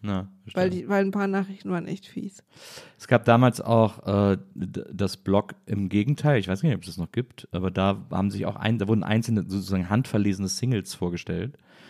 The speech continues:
Speaker 1: Ähm, da hab ich auch mal eine kennengelernt.
Speaker 2: Aber, äh,
Speaker 1: Das
Speaker 2: es,
Speaker 1: war ganz schön.
Speaker 2: es war ja am Anfang auch so, bei Tinder haben sich so alle getroffen, ne?
Speaker 1: Ja.
Speaker 2: Und dann, und dann gab's ja irgendwie Grindr und,
Speaker 1: Ja.
Speaker 2: und jetzt
Speaker 1: Gut, Grindr ist ja Sexdating.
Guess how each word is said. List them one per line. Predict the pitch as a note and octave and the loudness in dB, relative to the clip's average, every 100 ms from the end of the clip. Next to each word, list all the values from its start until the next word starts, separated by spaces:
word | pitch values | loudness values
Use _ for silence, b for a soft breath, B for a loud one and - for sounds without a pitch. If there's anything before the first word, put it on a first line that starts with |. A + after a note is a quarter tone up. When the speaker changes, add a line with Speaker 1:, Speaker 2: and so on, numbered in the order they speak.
| B B B B B | B B B B B
Speaker 1:
Ähm, | F#2+ F#2+ F#2+ F#2+ | 2 4 6 4
da | G2 | 4
hab | |
ich | A2 | 4
auch | A2+ | 2
mal | B2 | 4
eine | G2 F2 | 2 -2
kennengelernt. | - E2 D#2+ D#2+ F#2 D3+ - | -2 -4 -4 -6 -6 -2 4
Speaker 2:
Aber, | A3 - | 4 4
äh, | - - | -4 0
Speaker 1:
Das | A#3+ | 0
Speaker 2:
es, | - | 0
Speaker 1:
war | |
ganz | F3+ D#3+ | -2 -2
schön. | - A2 | -2 -2
Speaker 2:
es | F#2 A3 | 0 4
war | B3 | 4
ja | B3+ | 4
am | |
Anfang | G3+ C4+ D4+ | 0 -4 -2
auch | A#3 | -2
so, | A3 | 0
bei | G#3 | 0
Tinder | A3+ B3+ | 0 0
haben | A3+ | 2
sich | G#3+ G3 | 2 0
so | |
alle | - F#3+ B3+ | 0 2 0
getroffen, | C#4 - C4+ - D4+ | -2 -4 -4 -4 -4
ne? | D#4+ - | 0 2
Speaker 1:
Ja. | F#2+ A#2+ | 2 0
Speaker 2:
Und | - F#3+ | -2 0
dann, | F#3 F#3+ F#3+ B B B B - | 0 0 -2 B B B B -2
und | G3 | 0
dann | G3+ | 2
gab's | G#3 G3+ | 0 0
ja | F3 | -4
irgendwie | F#3 F#3 F3 - | -4 -6 -8 -2
Grindr | F#3+ G3+ A#3+ A#3+ A#3 A3+ A3 | 2 4 4 2 2 2 0
und, | D#3+ F#3+ F#3+ | -2 -2 0
Speaker 1:
Ja. | F#3+ G2 | 0 0
Speaker 2:
und | F#3 F3+ | -2 -2
jetzt | F#3 - | -4 -6
Speaker 1:
Gut, | F#2 - | -8 -6
Grindr | F2+ G2 G2+ | -4 2 2
ist | F#2 | 2
ja | F#2 | -2
Sexdating. | - - - F#2 F2+ F2+ G2 | -2 -6 -4 -6 -4 -6 -8